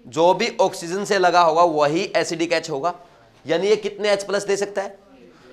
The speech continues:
मोनोबेसिक हुआ कि नहीं हुआ ये? मोनोबेसिक का मतलब एक सिंगल बेस को क्या कर सकता है? न्यूट्रलाइज। तो ये मोनोबेसिक एसिड है और ये it form न्यूट्रल साल्ट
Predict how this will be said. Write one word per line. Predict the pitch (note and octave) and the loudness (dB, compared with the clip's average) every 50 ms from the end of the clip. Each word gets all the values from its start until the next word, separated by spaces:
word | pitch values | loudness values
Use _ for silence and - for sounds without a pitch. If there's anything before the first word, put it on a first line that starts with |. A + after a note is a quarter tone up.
| - - C3 | -20 -18 -12
मोनोबेसिक | C#3 D#3 E3+ F#3 G3 G#3 A3 G#3+ G#3+ G#3 G3+ G3 G3+ E3+ | -6 0 2 2 4 4 2 2 2 0 -2 -4 -6 -4
हुआ | F#3 G3 G3 | -2 -2 0
कि | G3 G3+ | 0 0
नहीं | F#3+ F#3+ | 0 0
हुआ | F#3 F3+ F3 | 0 0 0
ये? | F3+ F#3 F#3 - - _ - - - _ _ _ _ _ - | -2 -4 -8 -14 -20 _ -20 -20 -20 _ _ _ _ _ -8
मोनोबेसिक | C#3 E3 F#3 G3+ G#3+ G#3 G#3 G#3+ - G#3 G3+ | -2 0 2 2 2 2 0 0 -2 -2 -4
का | G#3 | -4
मतलब | G3+ - F#3+ G#3+ A#3+ B3 - - - - _ _ - - | -4 -2 0 0 0 0 -4 -12 -20 -20 _ _ -6 -6
एक | F#3 F3+ | -6 -6
सिंगल | - - G3+ G3+ G#3 A3+ A3 | -6 -8 -6 -2 0 -2 0
बेस | F3+ G3+ G#3 G3+ G3+ | 2 2 0 0 0
को | G3 G#3 G3+ | -2 -6 -2
क्या | G#3+ G#3 | -2 -2
कर | G3 G#3 | -2 -2
सकता | F#3 G3 - - | -6 -4 -2 -2
है? | G#3+ | 0
न्यूट्रलाइज। | G#3 F#3+ D#3+ F#3 E3 D#3+ D3+ C3+ A#2+ - - - _ _ _ - | 0 0 0 0 0 0 0 0 -2 -8 -16 -20 _ _ _ -6
तो | E3 | -6
ये | E3+ | -4
मोनोबेसिक | F3 F3 F#3 F#3+ G#3 G#3 F3+ G3+ G3 G3 G3+ G3+ G#3 | 0 0 0 0 0 -2 -2 -2 -6 -4 -6 -6 -6
एसिड | G3+ G3+ G3+ G3+ G3+ F#3+ | -6 -4 -4 -4 -2 -2
है | F3 F#3+ - - - _ _ _ _ _ _ _ _ _ - - | -4 -4 -6 -12 -20 _ _ _ _ _ _ _ _ _ -6 0
और | D3+ F3 G3+ A3+ A3+ - - - - _ _ _ _ _ _ - | 0 2 2 0 -2 -6 -14 -20 -20 _ _ _ _ _ _ -10
ये | C3 E3 - - F3 | -8 -8 -6 -2 -2
it | F#3+ G3 F#3+ - | -2 -2 -2 -4
form | - G3 F#3 F#3 F#3+ G#3 - - - - _ _ _ _ _ _ _ _ _ _ _ _ _ _ _ _ _ _ _ _ _ _ _ _ _ _ _ _ _ - | -4 0 0 0 0 -2 -6 -14 -20 -20 _ _ _ _ _ _ _ _ _ _ _ _ _ _ _ _ _ _ _ _ _ _ _ _ _ _ _ _ _ -18
न्यूट्रल | A#2+ B2+ D3+ E3+ E3+ E3+ F#3 G3 G3+ G3 | -12 -8 -8 -8 -6 -4 -4 -4 -4 -2
साल्ट | - G3 F#3 F#3 G3 G3 - - | 0 2 2 2 2 0 -6 -12